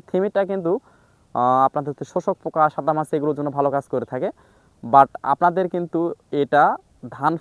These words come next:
ফসলে বা যে কোনো ফসলের কিন্তু যে সকল ধরনের পোকা আছে, এগুলোর উপর আক্রমণ, মানে, আক্রমণ কমায় এবং হচ্ছে সাপ, আহ, বিচ্ছু, অর্থাৎ প্রাণীদের উপর কিন্তু এটার একটা প্রভাব ফেলে।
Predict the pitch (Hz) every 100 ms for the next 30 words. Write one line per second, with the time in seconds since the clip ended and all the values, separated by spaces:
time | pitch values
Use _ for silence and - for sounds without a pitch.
0 | - 170 - 120 110 151 143 123 139 147
1 | 147 120 120 160 127 - 120 113 135 -
2 | _ _ _ _ _ 113 107 117 110 110
3 | 156 180 170 170 165 - 196 165 127 113
4 | 113 131 165 147 156 160 147 156 143 139
5 | 139 139 131 123 123 - 135 139 143 139
6 | 147 160 226 190 165 156 - 151 143 _
7 | _ - 120 - 139 135 131 _ _ _
8 | _ _ - 117 113 110 135 - 139 135
9 | 143 _ _ _ - 123 139 - - 180
10 | 185 196 196 170 170 156 156 160 165 139
11 | 123 151 226 - 151 143 139 - 95